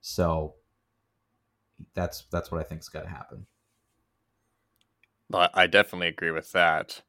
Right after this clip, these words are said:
Speaker 2: Um, I guess I, t-, I take a different look at it, where when they are the only really viable threat, I think defenses just hone in on them, and it makes it a lot harder for them. You end up with a lot more double coverage.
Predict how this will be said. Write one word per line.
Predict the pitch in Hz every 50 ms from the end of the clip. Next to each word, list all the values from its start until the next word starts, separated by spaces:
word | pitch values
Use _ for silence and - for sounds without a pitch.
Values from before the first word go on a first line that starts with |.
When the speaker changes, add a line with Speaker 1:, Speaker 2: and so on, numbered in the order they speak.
| _ _ _ _ - _ _ _ -
Speaker 2:
Um, | - - 82 78 - - - - _ _
I | 107 98
guess | 101 104 101 -
I, | - 107 104 107
t-, | 104 - -
I | 113 110
take | 101 120 113 -
a | 104 - _ _ -
different | 117 104 - - 107 90 - -
look | 95 92 92 - 90
at | 82 82 85 -
it, | - 80 - -
where | 90 92 90 87 87 85 82 82 82 80 - - _
when | 113 107 101 98 90
they | 92 98 95 92
are | 90 90 92
the | 90 82 95 -
only | - 87 85 87 90 87 87 82 82 82 80 - - _ _ _ _ _ _ -
really | 92 92 90 85 85 80
viable | 78 80 85 78 78 80 85 85 80 85 78
threat, | - - - - 87 80 85 104 - - - - - - _ _ _ _ _ _ _ _ _
I | 95 95
think | 92 - 90 85 - -
defenses | - 90 85 - 87 82 82 - - 82 78 76 - - - -
just | _ - 95 - -
hone | - - 95 76 76 78
in | 78 78 78
on | 78 82 82
them, | 85 82
and | 82 76
it | 76
makes | 80 82 80 - 95
it | 92
a | 80
lot | 80 73 67
harder | - - - - 87 85 82 76 76 76
for | - - 80
them. | 76 - - - 78 - - _ _ _ _ _ _
You | - 92 85
end | 82 85
up | 80 -
with | -
a | 87
lot | 82 80 71
more | 62 76 78 78 - _
double | 90 78 76 76
coverage. | - - - 82 73 - 71 64 52 - - - - -